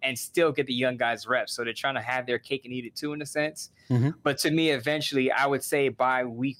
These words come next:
Speaker 1: three or four, you wanna have that squared away and settled.
Speaker 2: No question.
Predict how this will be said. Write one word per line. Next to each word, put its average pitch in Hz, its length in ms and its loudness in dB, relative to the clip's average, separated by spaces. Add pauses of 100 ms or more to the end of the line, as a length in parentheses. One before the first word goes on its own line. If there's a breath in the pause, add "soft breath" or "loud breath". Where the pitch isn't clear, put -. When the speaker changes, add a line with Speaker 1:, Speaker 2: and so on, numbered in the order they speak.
Speaker 1:
three 143 180 0
or 123 120 2
four, 123 520 0 (560)
you 139 140 4
wanna 135 240 2
have 120 340 -2
that 113 200 0
squared 113 320 0
away 104 240 -4
and 82 100 -14
settled. - 320 -10 (1500)
Speaker 2:
No 139 140 2
question. 117 520 -4